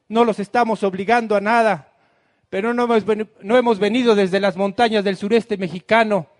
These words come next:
a traerles mentiras. ¿Para qué? Si de esas tienen de sobra en los periódicos, en la radio, en la televisión, en los mítines de los candidatos a la presidencia de la República.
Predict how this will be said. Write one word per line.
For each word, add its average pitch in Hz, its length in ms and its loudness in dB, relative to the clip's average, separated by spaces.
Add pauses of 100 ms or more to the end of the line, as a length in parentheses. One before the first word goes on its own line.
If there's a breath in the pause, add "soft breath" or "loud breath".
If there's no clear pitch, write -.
(140)
a 185 80 -2
traerles 202 480 -2
mentiras. 190 720 -4 (420)
¿Para 185 240 0
qué? 226 420 2 (280 soft breath)
Si 196 160 -12
de 220 80 0
esas 202 240 -2
tienen 202 320 -4
de 175 80 -4
sobra 196 540 2 (340)
en 175 100 -10
los 175 160 -4
periódicos, 208 1040 0 (100)
en 185 180 -10
la 170 80 -4
radio, 196 580 -2 (320)
en 175 140 -6
la 180 140 0
televisión, 190 800 0 (680)
en 165 140 -6
los 170 160 -4
mítines 214 420 -4
de 180 80 -4
los 180 160 -6
candidatos 190 640 -2
a 175 40 -6
la 170 140 -8
presidencia 180 600 -4
de 175 100 -2
la 160 100 -2
República. 190 760 -4